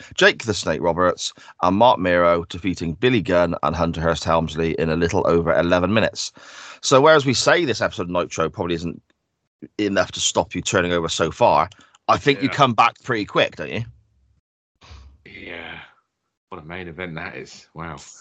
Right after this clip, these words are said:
Speaker 2: <laughs>
Speaker 1: Unbelievable. Uh, um, th-, there's some good, again, good moments in this. We, we see a nice pile driver by Meng on Riggs, uh, for
Speaker 2: Yep.
Speaker 1: Gibson to make the save. And I like that because at that moment, I thought, I thought, "That's not gonna be the finish."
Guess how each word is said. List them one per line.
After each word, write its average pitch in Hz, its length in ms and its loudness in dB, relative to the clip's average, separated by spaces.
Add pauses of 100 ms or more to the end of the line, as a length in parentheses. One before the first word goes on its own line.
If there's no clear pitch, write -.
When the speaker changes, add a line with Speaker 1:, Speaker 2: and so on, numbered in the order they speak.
(100)
Speaker 2:
<laughs> 190 360 -2 (720)
Speaker 1:
Unbelievable. 82 540 -4 (400)
Uh, 95 360 4
um, 131 300 2 (920)
th-, 285 120 2
there's 285 180 0
some 240 120 -4
good, - 160 2
again, 95 240 0
good 117 160 2
moments 85 420 0
in 78 120 -4
this. 76 200 -4
We, 95 120 -4
we 104 120 -4
see 107 160 -2
a - 40 4
nice 95 180 4
pile 90 260 2
driver 87 280 0
by 82 180 0
Meng 85 280 0
on 82 140 0
Riggs, 82 460 -2 (320)
uh, 82 200 4
for 85 100 -8
Speaker 2:
Yep. 80 60 -12
Speaker 1:
Gibson 95 320 0
to 82 80 -4
make 87 240 2
the - 60 -12
save. 85 380 0
And 104 120 4
I 104 80 6
like 117 240 4
that 110 200 2 (240)
because 104 300 -4
at 71 80 -6
that 117 160 2
moment, 123 440 0 (140)
I 120 160 2
thought, 101 340 -6 (320)
I 117 80 4
thought, 104 160 -8
"That's 101 160 0
not - 120 -2
gonna 160 120 -4
be 104 60 -2
the 80 60 -8
finish." 92 440 -8